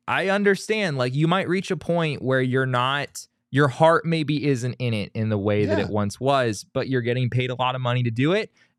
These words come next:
Speaker 1: And you're, you're okay working a job that maybe your heart isn't in, uh, but, you know, you're, you're making a, a decent chunk of change and, and you're, and you're pretty good at it at the same time.
Speaker 2: I'm,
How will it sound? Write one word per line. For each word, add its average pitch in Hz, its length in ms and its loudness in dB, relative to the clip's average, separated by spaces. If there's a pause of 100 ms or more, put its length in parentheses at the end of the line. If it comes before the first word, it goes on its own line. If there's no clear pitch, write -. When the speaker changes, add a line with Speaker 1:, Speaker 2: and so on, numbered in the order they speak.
Speaker 1:
And 139 340 -2
you're, 160 460 2
you're 156 300 0
okay 226 260 -2
working 147 420 0
a 110 60 0
job 101 420 -2
that 104 140 -4
maybe 117 280 -8
your 113 160 -2
heart 120 360 0
isn't 110 320 -10
in, 104 340 -6 (300)
uh, 104 340 0
but, 107 480 -2
you 110 140 -2
know, 87 160 -2 (100)
you're, 101 300 -2
you're 110 120 -2
making 107 440 -2
a, 98 180 0
a 107 80 -8
decent 104 340 -8
chunk 98 220 -6
of 90 60 -6
change 98 400 -6
and, 92 200 -6
and 95 160 -6
you're, 92 240 -4
and 98 120 -6
you're 90 100 -4
pretty 98 220 -10
good 90 200 -8
at 85 180 -6
it - 100 -18
at - 80 -20
the 82 80 -18
same - 260 -18
time. - 240 -14 (600)
Speaker 2:
I'm, 101 520 -6